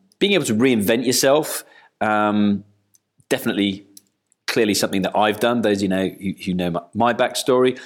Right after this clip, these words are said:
And again, I think with, with Ella and Pietra there, um, you know, they've, they've shifted focus from, from what they were doing. They're still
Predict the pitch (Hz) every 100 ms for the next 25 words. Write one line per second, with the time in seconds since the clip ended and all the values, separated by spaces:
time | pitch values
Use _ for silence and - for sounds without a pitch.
0 | - - 113 113 107 98 110 101 101 95
1 | 104 92 - _ _ _ _ _ _ -
2 | 98 98 92 107 - 104 98 95 92 -
3 | - 92 92 92 92 _ - - _ _
4 | _ _ _ _ _ _ _ _ _ _
5 | - 101 92 - 104 92 - 143 - 127
6 | - 127 123 139 139 - 101 - 101 104
7 | - 90 90 95 113 113 117 123 139 147
8 | 92 92 - 113 104 98